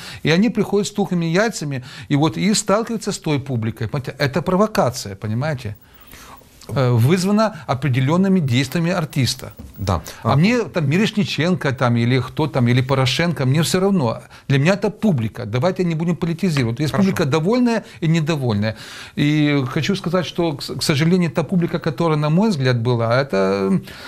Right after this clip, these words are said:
Speaker 1: публика, которая до сих пор не понимает, что происходит у нас в стране еще, да. Они думают, как купить шестой iPhone и когда же, нап-, наконец, выйдет седьмой.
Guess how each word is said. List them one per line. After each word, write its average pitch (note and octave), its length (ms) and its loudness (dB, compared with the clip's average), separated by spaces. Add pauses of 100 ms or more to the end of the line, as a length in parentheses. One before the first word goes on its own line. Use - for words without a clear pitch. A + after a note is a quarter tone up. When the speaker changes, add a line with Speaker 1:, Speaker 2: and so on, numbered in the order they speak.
(120)
Speaker 1:
публика, F#3 280 0
которая F3+ 380 -2
до D#3 140 0
сих F#3+ 160 -4
пор G3 140 0
не D#3 120 -2
понимает, D3+ 400 0
что - 140 -4
происходит C#3 600 -2
у - 20 0
нас C3 180 2
в - 40 -2
стране C#3+ 380 2
еще, F#2+ 240 -2
да. C#3 280 2
Они D3+ 160 2
думают, D#3 400 0
как D#3 160 -2
купить D3 260 -4
шестой D3+ 380 0
iPhone C3+ 320 0 (160)
и C3+ 60 -2
когда D3+ 260 0
же, C#3+ 100 -2
нап-, C#3 280 -4
наконец, C3+ 720 -2
выйдет B2+ 260 0
седьмой. G#2+ 480 0